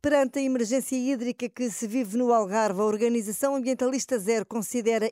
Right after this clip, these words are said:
inaceitável o projeto de expansão do campo de golfe de Monterrey.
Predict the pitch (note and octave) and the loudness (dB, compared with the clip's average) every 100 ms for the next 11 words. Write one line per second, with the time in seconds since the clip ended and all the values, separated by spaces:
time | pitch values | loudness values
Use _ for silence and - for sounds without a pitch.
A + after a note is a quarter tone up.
0 | - D#4 C4 A3+ A3+ - A3 C4 C#4+ C#4+ | 0 0 2 0 -2 0 0 0 0 -2
1 | - A#3 - G#3 A3 G#3 A3 G3 - - | 0 -4 -4 -6 -2 -2 -2 -4 -10 -6
2 | G#3 F3+ A#3 G#3+ D#3+ - - - _ G3 | -4 -2 -2 -2 -4 -12 -20 -20 _ -6
3 | G#3+ - F4+ B3 A3+ A3+ G3 A#3+ B3+ G3 | -4 -2 -2 -2 -6 -8 -4 0 0 0
4 | - G3 F3+ G#3+ G3+ F#3+ E3 F3 G#3+ B3+ | -8 -8 -6 -4 -4 -4 -6 -2 0 2
5 | B3+ | 0